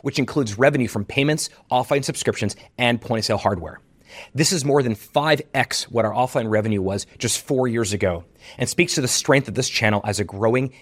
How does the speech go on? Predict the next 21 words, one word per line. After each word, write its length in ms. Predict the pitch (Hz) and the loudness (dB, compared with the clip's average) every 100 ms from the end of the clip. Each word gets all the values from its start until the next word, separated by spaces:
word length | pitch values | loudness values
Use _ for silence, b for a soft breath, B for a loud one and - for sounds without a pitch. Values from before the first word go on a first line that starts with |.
| B | B
important 540 | 123 - - 170 135 | -2 -2 2 2 2
on-ramp 440 | 120 113 104 95 - | 0 2 0 -2 -2
into 160 | 123 131 | -4 -2
Shopify. 540 | - 104 - - - - _ _ B B B | 2 0 0 -10 -12 -16 _ _ B B B
With 180 | 135 131 | 4 4
a 40 | |
tam 460 | - - 165 156 127 | -2 -2 2 2 -2
for 200 | 120 - | -8 2
offline 520 | 120 135 151 139 139 _ 120 | 2 2 0 0 -2 _ -4
and 180 | 110 | -2
B 160 | 120 135 | 0 0
two 60 | 117 | 2
B 260 | 110 101 B B 165 | 0 -2 B B -2
estimated 460 | 151 - 147 131 | 0 -2 2 2
at 80 | - | 2
over 240 | 120 110 107 | 0 0 -2
four 380 | - 135 151 | -2 2 2
hundred 300 | - 131 120 | 2 0 0
fifty 240 | 117 113 107 | -2 -2 -2
billion 400 | 92 110 110 104 | 0 2 2 2
dollars, 400 | 101 92 85 | 2 2 -2